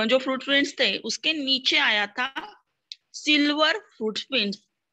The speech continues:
good for footprints, मतलब ये बहुत ही अच्छे, साफ सुथरे, जो चंदेरी वर्क रहता है, उससे मल-, जो ग-, वहां पे लगाए हुए ऐसे उनके क्या है,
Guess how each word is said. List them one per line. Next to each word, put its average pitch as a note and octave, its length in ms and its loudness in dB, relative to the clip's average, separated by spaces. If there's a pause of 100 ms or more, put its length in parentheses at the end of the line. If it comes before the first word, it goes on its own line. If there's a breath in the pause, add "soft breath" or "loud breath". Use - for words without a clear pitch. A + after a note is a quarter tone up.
(420)
good C#4+ 160 2
for A3+ 540 0 (540)
footprints, - 680 -4 (100)
मतलब C#4+ 240 -4
ये E4+ 120 4
बहुत D4 400 0
ही F4 60 4
अच्छे, D4+ 440 -4 (540 loud breath)
साफ B3 500 -4
सुथरे, B3 760 -4 (580)
जो B3 260 6
चंदेरी B3 600 0
वर्क A#3 520 -2
रहता A3+ 380 -6
है, A#3 140 -6
उससे A3+ 360 -4
मल-, A3 520 -2
जो G3 240 0
ग-, G#3+ 500 0
वहां G#3 140 -2
पे B3+ 160 -2
लगाए A3 420 -2
हुए A#3 180 -8
ऐसे G#3+ 360 -6
उनके G#3 340 -8
क्या G#3 180 -6
है, A#3 220 0